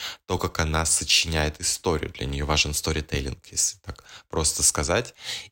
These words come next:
И бридж обычно это то место в песне, где происходит этот переворот, перипетия какая-то. То есть все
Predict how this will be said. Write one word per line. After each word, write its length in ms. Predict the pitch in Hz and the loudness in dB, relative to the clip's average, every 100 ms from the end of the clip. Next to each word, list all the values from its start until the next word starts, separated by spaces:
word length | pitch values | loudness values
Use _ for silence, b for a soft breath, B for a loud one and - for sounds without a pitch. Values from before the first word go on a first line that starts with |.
| _ _ - | _ _ -8
И 80 | 92 | 0
бридж 540 | 90 101 170 180 - | 0 2 4 6 6
обычно 460 | 82 90 120 - 85 | 4 2 4 4 2
это 300 | 80 85 80 _ _ _ | 0 -4 -6 _ _ _
то 460 | 104 110 110 92 - _ _ _ - | 2 6 6 2 -4 _ _ _ -10
место 680 | 82 85 90 120 160 - 85 | -2 0 2 2 2 2 -2
в 120 | - | -4
песне, 520 | 80 76 - - 71 B B B B _ | -4 -2 -2 -4 -8 B B B B _
где 560 | 82 82 - 95 104 104 | -4 -2 2 4 2 0
происходит 460 | - 90 - 101 | 2 2 4 2
этот 280 | 95 85 - | -2 -4 -8
переворот, 680 | - 90 90 82 73 - - _ _ _ | -4 2 2 2 -2 -8 -20 _ _ _
перипетия 540 | - 90 82 82 - 80 | -4 -2 0 2 2 0
какая-то. 600 | 78 73 76 71 - 76 b b _ - | -2 -2 -2 -2 -4 -14 b b _ -8
То 60 | |
есть 380 | 76 71 - - | -6 -4 -6 0
все 540 | - 98 98 95 80 | 2 4 4 2 -2